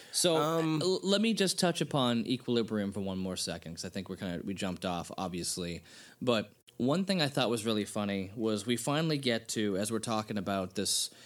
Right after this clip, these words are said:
Speaker 1: this happens, that happens, they go here, they go there. They have all these different fight scenes. We've seen multiple different combat scenes, and then we finally get to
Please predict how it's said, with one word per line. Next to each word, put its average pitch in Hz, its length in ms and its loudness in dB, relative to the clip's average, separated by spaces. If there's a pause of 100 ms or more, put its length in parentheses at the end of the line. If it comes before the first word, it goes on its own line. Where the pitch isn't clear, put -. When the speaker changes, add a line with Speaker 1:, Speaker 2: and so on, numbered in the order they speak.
(240)
Speaker 1:
this 131 160 2
happens, 113 400 0
that 104 160 0
happens, 101 360 -2
they 98 100 -2
go 92 120 -4
here, 101 200 -4
they 95 100 -4
go 92 180 -4
there. 135 440 0 (300)
They 117 80 0
have 117 200 -2
all 117 140 2
these 123 160 0
different 113 260 -2
fight 107 280 0
scenes. 107 280 -2
We've 127 180 0
seen 139 220 2
multiple 139 420 0
different 113 520 0
combat 104 500 -2
scenes, 95 400 -2
and 101 100 -2
then 113 120 2
we 113 80 0
finally 135 340 -2
get 123 280 0
to 90 360 -2